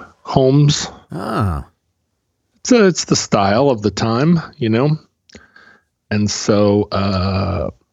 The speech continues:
Speaker 1: so there's some hammering. There's some ongoing hammering, and there's, there's, uh, there's, like, a sixty percent chance of hammering all through the spring, is my guess.
Speaker 2: Just
Speaker 1: That's
Speaker 2: based
Speaker 1: my,
Speaker 2: on
Speaker 1: that's
Speaker 2: the
Speaker 1: my bet.
Speaker 2: scope of the project.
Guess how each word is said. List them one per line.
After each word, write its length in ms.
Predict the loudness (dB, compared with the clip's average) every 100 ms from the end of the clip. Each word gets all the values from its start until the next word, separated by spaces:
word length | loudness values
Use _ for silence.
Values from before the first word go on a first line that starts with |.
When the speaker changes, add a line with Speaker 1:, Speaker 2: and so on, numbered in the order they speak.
| _ _ _ _ _ _ _ _ -12
Speaker 1:
so 240 | -4 0 4
there's 200 | 4 2
some 160 | 2
hammering. 500 | 2 0 0 -2 -6 -12 _ -20 _ -20 -20 -20 -20 -20 -6
There's 160 | 0 2
some 120 | 4
ongoing 400 | 4 4 2 2
hammering, 440 | 0 -2 0 0 0
and 100 | 2
there's, 360 | 2 2 -2
there's, 320 | 2 2 2 2
uh, 260 | 2 2 2
there's, 240 | 2 2
like, 200 | 0 -2
a 40 | 0
sixty 360 | 0 0 0
percent 400 | 0 0 0 -2
chance 320 | 0 0 2 0
of 80 |
hammering 640 | 0 2 2 0 0 -2 -6 _ _ _ _ _ _ _ _ _ -2
all 240 | 2 2
through 240 | 4 2
the 100 | 2
spring, 340 | -2 -4 -6 -6 -6
is 160 | -4 0
my 220 | 2 0
guess. 480 | -2 -6 -6 -8 -12 _ _ _ _ _ _ -6
Speaker 2:
Just 160 | -2
Speaker 1:
That's 140 | 0 2
Speaker 2:
based 180 | 4
Speaker 1:
my, 60 | 4
Speaker 2:
on 100 | 4
Speaker 1:
that's 140 | 2 2
Speaker 2:
the 60 |
Speaker 1:
my 120 | 2
bet. 80 | 0
Speaker 2:
scope 380 | -2 0 0 0
of 100 | -2
the 100 | -2
project. 680 | -2 -2 -2 -2 -6 -8 -16